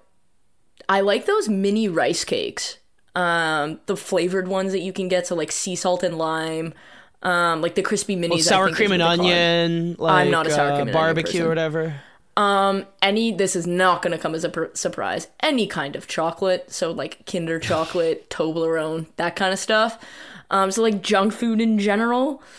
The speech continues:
Speaker 1: um, and ketchup chips.
Speaker 2: Ketchup chips are actually pretty great.
Speaker 1: Yeah.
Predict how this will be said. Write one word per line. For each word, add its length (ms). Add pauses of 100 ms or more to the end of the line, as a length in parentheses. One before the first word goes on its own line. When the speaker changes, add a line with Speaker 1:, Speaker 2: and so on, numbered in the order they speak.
(500)
Speaker 1:
um, 880 (500)
and 520
ketchup 500
chips. 540 (260)
Speaker 2:
Ketchup 300
chips 220
are 120
actually 280
pretty 220
great. 380
Speaker 1:
Yeah. 200